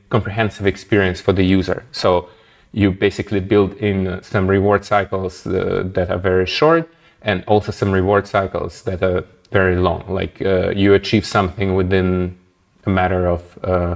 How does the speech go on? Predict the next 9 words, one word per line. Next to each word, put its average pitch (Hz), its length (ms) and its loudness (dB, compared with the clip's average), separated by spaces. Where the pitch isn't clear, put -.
several 95 340 -2
seconds, 135 560 -2
but - 260 0
you 95 120 4
also 98 320 0
have 92 320 -4
a 90 180 0
bigger 95 460 2
goal 90 360 0